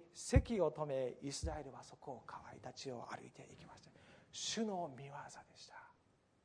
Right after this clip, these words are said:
彼らはそれを体験しました。ヨシュア記の六章に移ると、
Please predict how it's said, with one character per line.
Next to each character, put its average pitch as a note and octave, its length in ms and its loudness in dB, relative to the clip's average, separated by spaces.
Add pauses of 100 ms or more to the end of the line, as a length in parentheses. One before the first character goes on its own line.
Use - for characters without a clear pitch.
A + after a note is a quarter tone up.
(220)
彼 C#4+ 280 6
ら C4+ 120 8
は C4 120 8
そ C4+ 160 8
れ C#4+ 100 10
を C#4 120 12
体 C#4 400 4
験 A3 240 4
し F#3 140 0
ま E3+ 120 -4
し - 100 -6
た。 - 100 -10 (1900)
ヨ B3+ 160 12
シ C4+ 140 12
ュ C#4+ 40 12
ア C#4 60 12
記 C#4 100 4
の B3+ 120 12
六 C4+ 200 12
章 C#4 180 12
に A3+ 60 12
移 A3 220 10
る G#3 100 12
と、 D#3 380 10